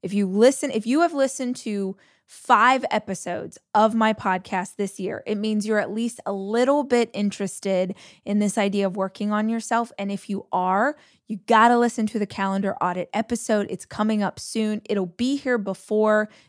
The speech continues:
the end of the year so that you can do a calendar audit so that you can properly map out twenty twenty-four.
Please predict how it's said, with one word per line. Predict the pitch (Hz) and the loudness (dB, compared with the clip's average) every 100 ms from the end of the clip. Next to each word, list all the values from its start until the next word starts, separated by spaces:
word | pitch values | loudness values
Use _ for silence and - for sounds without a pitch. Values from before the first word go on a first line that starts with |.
| _ | _
the | 202 - | -6 0
end | 220 | 2
of | 240 | 2
the | |
year | 240 202 190 180 - | 2 2 2 0 -4
so | - 214 | -6 -4
that | 190 185 185 | -2 -4 -4
you | 247 | -4
can | 302 | -2
do | 277 269 | -2 -2
a | |
calendar | 262 233 214 208 - | -2 -2 -2 -2 -2
audit | 185 180 - - _ | -2 -4 -8 -20 _
so | - 208 | -2 0
that | 202 | 0
you | 180 214 | -2 -4
can | - 226 | -4 -6
properly | 202 190 - 185 185 | -4 -4 -4 -6 -4
map | 185 180 - | -4 -4 -2
out | 175 - _ | -4 -6 _
twenty | - 175 | -6 -6
twenty-four. | 165 180 175 - - - | -6 -8 -10 -10 -10 -12